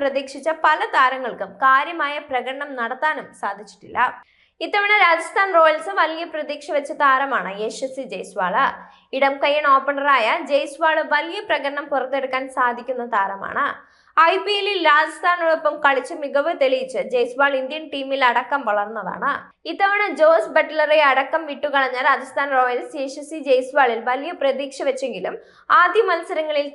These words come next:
താരത്തിന് ശോഭിക്കാനായിട്ടില്ല. മൂന്ന് മത്സരങ്ങളിൽ നിന്ന് നേടിയത് വെറും മുപ്പത്തിനാല് റൺസ് മാത്രമാണ്.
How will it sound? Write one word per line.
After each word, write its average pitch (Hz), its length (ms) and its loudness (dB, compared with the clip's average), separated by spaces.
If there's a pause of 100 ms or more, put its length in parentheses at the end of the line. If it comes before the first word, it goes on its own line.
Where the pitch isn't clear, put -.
താരത്തിന് 277 540 2
ശോഭിക്കാനായിട്ടില്ല. 226 920 -6 (680)
മൂന്ന് 370 300 0
മത്സരങ്ങളിൽ 359 680 -2
നിന്ന് 311 240 -6
നേടിയത് 269 440 0
വെറും 254 220 0
മുപ്പത്തിനാല് 277 760 0
റൺസ് 254 340 -4
മാത്രമാണ്. 220 580 -2